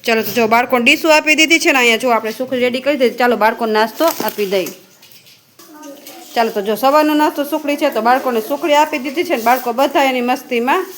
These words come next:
ખાઈ રહી હશે. ચાલો, તો અહીંયા આપણે છે ને દાળ મસ્ત આપણે દાળનો વઘાર વઘારી લીધો છે, આને આપણે ઉકળવા દેશું. અને અહીંયા જો, આપણે મેથી કટ કરી લીધી છે, અહીંયા દાળ લઈ લીધી છે, તો દાળને આપણે ધોઈ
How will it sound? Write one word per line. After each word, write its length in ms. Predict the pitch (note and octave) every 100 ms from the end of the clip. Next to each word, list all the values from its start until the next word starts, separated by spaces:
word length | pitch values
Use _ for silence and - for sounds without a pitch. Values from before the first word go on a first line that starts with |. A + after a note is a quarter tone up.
| - - -
ખાઈ 180 | B3 A#3+
રહી 180 | A#3 A3
હશે. 280 | A3 - F#3 - - - - - -
ચાલો, 140 | C#4
તો 160 | C#4+ A#3
અહીંયા 280 | A#3 B3 A#3+
આપણે 180 | A#3 A3+
છે 140 | C#4
ને 80 | A3+
દાળ 240 | G#3+ A3
મસ્ત 340 | A3+ A#3+ - A#3
આપણે 280 | A3 A3 A#3+ - - - - A3
દાળનો 240 | A3 A3
વઘાર 280 | A3+ B3+ A#3
વઘારી 280 | A#3+ D4 C4
લીધો 280 | C4+ C4+ C4+
છે, 160 | C#4+ D4 D4+ - - - -
આને 120 | G#3+ A#3
આપણે 200 | - A#3+
ઉકળવા 400 | B3+ D4+ D4 C#4+
દેશું. 340 | C#4 C#4+ C#4
અને 100 | G#3+
અહીંયા 220 | A3+ A#3
જો, 140 | A3 B3
આપણે 300 | A3+ A3 G#3+
મેથી 300 | A#3 - C#4
કટ 220 | C#4+ D4+
કરી 120 | D4
લીધી 180 | D4 D#4
છે, 180 | - D4
અહીંયા 180 | A3 G3+
દાળ 260 | A3+ B3+
લઈ 180 | C4+ C4+
લીધી 220 | C#4 B3
છે, 120 | B3+ B3
તો 80 |
દાળને 300 | G#3+ A3+ A#3
આપણે 160 | A#3 A#3+
ધોઈ 280 | A#3 A#3+